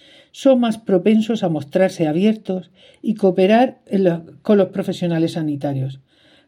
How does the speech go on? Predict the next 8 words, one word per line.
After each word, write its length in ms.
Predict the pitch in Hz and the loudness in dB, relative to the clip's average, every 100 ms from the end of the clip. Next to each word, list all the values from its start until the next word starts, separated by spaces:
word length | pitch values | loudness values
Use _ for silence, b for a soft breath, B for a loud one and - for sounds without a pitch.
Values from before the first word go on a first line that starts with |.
| _ | _
Cuando 260 | - 185 175 | 0 2 4
los 160 | 165 170 | 2 4
médicos 440 | 220 233 226 214 | 2 2 2 2
y 80 | 202 | 2
enfermeros. 800 | 190 196 190 208 185 143 - - _ _ _ _ _ _ _ _ _ _ _ _ _ _ _ _ _ _ _ _ _ _ _ _ _ _ _ _ _ _ _ | 0 -2 0 2 2 0 -4 -18 _ _ _ _ _ _ _ _ _ _ _ _ _ _ _ _ _ _ _ _ _ _ _ _ _ _ _ _ _ _ _
La 160 | 214 214 | 4 4
asistencia 500 | 214 214 285 285 285 | 4 2 2 2 4
sanitaria 720 | 269 220 220 247 247 277 | 6 6 4 2 2 0